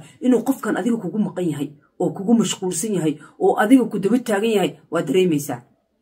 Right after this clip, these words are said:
Laakiin waxaad leedahay, "Maxaad ku dhihi? Maxaad dhihi kartaa? Waa ceebe," baad leedahay. Ceeb ma ahan, wax ceeb la yiraahdo ma jirto. "War hebelow, maxaad alaabteeda ugu mashquulsan?" Ma dhahaysid. Laakiin maxaad uga cadgoosan kartaa?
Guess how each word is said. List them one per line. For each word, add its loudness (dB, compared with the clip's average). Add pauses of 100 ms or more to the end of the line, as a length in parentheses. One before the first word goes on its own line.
(500)
Laakiin -8
waxaad -10
leedahay, -10 (320)
"Maxaad -16
ku -18
dhihi? -12 (320)
Maxaad -16
dhihi -12
kartaa? -20 (200)
Waa -12
ceebe," -10 (140)
baad -8
leedahay. -6 (200)
Ceeb -4
ma -2
ahan, -4
wax -4
ceeb -4
la -2
yiraahdo -2
ma -4
jirto. -16 (160)
"War -4
hebelow, 8
maxaad 4
alaabteeda 4
ugu 4
mashquulsan?" 2
Ma -4
dhahaysid. -6 (680)
Laakiin -2 (1040)
maxaad -2
uga 0
cadgoosan -4
kartaa? -10